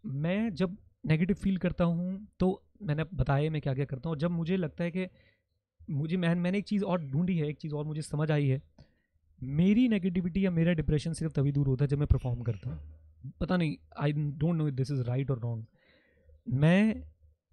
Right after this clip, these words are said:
जब काम नहीं कर पाता तो मैं नेगेटिव हो जाता हूँ, जब मैं काम, जब मैं परफॉर्म नहीं कर पाता, जब मैं वीडियो शूट नहीं कर पाता अपने स्टूडेंट्स के लिए, या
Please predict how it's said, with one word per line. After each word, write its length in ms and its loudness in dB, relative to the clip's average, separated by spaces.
जब 520 0
काम 180 2
नहीं 160 0
कर 120 -2
पाता 200 -4
तो 120 -4
मैं 80 -2
नेगेटिव 320 -2
हो 40 -2
जाता 160 -2
हूँ, 60 0
जब 120 2
मैं 140 2
काम, 240 -2
जब 100 -2
मैं 100 -2
परफॉर्म 300 -4
नहीं 140 -2
कर 120 0
पाता, 340 0
जब 280 0
मैं 200 4
वीडियो 340 2
शूट 260 -2
नहीं 120 -2
कर 100 0
पाता 220 -2
अपने 160 -4
स्टूडेंट्स 380 -4
के 100 -4
लिए, 180 -2
या 160 4